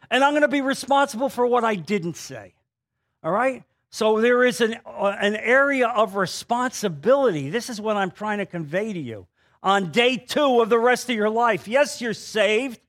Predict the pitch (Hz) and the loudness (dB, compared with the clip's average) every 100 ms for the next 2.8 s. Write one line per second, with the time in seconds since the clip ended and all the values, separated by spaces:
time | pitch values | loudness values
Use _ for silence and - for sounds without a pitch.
0 | _ _ _ _ _ 190 220 254 262 160 | _ _ _ _ _ -4 -2 -2 -4 -4
1 | 160 208 254 - - 277 254 214 202 190 | 0 2 0 -4 -2 0 2 2 2 0
2 | 180 220 233 233 247 262 196 | 0 -4 -2 0 0 0 -4